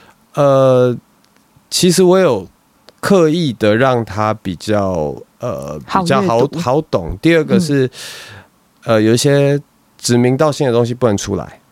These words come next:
Speaker 2: 嗯，可是
Speaker 1: 对，所以有，要有别的方式来形容这样子。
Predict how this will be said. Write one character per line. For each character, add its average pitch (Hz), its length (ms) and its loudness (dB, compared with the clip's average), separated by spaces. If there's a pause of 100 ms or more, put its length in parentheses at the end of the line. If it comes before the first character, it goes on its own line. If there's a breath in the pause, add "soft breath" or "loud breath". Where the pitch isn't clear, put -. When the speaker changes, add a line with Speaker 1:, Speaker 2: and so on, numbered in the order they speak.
(160)
Speaker 2:
嗯， 180 480 0 (320 loud breath)
可 214 100 2
是 - 120 4
Speaker 1:
对， 339 140 2
所 127 120 2
以 120 240 0
有， 101 240 2
要 120 220 0
有 92 100 -6
别 104 180 -2
的 107 80 2
方 113 180 -2
式 113 120 -2
来 104 120 2
形 98 280 -2
容 92 240 -4
这 98 40 -4
样 92 200 -6
子。 - 80 -16